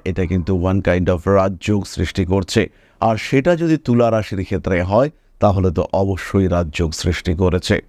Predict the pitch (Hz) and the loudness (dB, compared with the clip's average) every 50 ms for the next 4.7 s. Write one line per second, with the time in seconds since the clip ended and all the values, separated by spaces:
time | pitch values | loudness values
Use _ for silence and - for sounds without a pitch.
0 | _ _ - 156 165 165 - 190 180 175 165 - 147 143 147 147 143 147 156 147 | _ _ 2 2 2 2 2 0 0 0 2 2 2 2 2 2 0 0 0 0
1 | 92 - 113 117 117 117 120 120 104 123 127 120 110 110 98 - - - 120 120 | 0 0 0 0 2 2 2 2 2 2 2 2 2 0 -4 -4 -4 -2 0 0
2 | 117 - - - 98 - - 92 85 85 90 - - 92 78 - 95 90 - - | 0 0 -2 -4 -4 -2 0 0 0 0 0 0 0 0 0 2 0 0 0 0
3 | 95 95 90 90 85 - - - - 95 101 104 - 110 123 151 160 160 _ _ | 0 0 0 0 0 0 -2 -2 -2 -2 -2 -2 -2 2 2 2 2 0 _ _
4 | - _ _ - - 135 147 160 143 147 160 123 95 - | -20 _ _ 0 2 2 2 2 2 2 2 2 2 -2